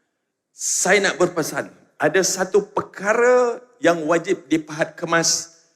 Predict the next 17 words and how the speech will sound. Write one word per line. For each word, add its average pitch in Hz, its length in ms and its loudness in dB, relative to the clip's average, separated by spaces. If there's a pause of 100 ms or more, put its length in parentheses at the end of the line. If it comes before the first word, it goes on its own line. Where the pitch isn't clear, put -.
(140)
dalam 139 240 2
sunubari 139 640 -4
setiap 123 400 -4
ahli 135 320 -10
dan 120 160 -12
pemimpin 107 480 -12
umno. 95 320 -20 (1040)
Kerjasama 202 640 2
politik, 208 480 2 (800)
sama 143 480 0
ada 160 240 4
dalam 165 480 4 (1040)
kerajaan 165 560 4
perpaduan 165 640 6
hari 180 240 4
ini 240 160 2 (1120)
maupun 247 880 2